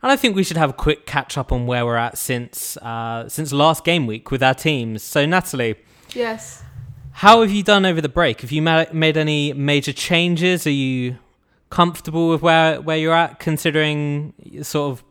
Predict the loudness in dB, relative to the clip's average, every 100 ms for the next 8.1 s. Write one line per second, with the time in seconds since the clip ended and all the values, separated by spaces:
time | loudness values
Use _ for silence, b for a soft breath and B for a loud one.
0 | _ -4 -2 0 2 2 2 0 0 0
1 | -2 -2 -4 -6 -12 _ -2 0 0 -2
2 | -6 -10 -12 -4 0 0 0 -6 -6 -4
3 | 2 2 0 -4 -10 -4 -4 -4 -10 -10
4 | -10 -14 -18 -20 -20 -8 -8 -8 -14 _
5 | -10 -10 -8 -8 -8 -10 -12 -10 -10 -10
6 | -14 -12 -12 -12 -16 -16 -16 -16 -18 b
7 | b b b b b b 2 4 4 0
8 | -8